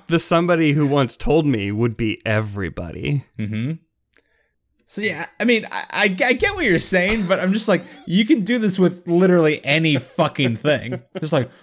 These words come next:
Speaker 2: "Oh, yeah, but, uh, thirty-six years ago," whatever.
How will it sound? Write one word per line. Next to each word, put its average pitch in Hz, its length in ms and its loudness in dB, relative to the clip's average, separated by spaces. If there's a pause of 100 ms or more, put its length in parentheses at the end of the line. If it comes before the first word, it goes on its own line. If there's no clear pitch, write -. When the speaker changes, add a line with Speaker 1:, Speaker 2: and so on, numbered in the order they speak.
Speaker 2:
"Oh, 156 160 2
yeah, 226 240 4
but, 156 260 2
uh, 156 220 4
thirty-six 220 720 0
years 277 240 -4
ago," 180 540 0 (800)
whatever. 131 420 -6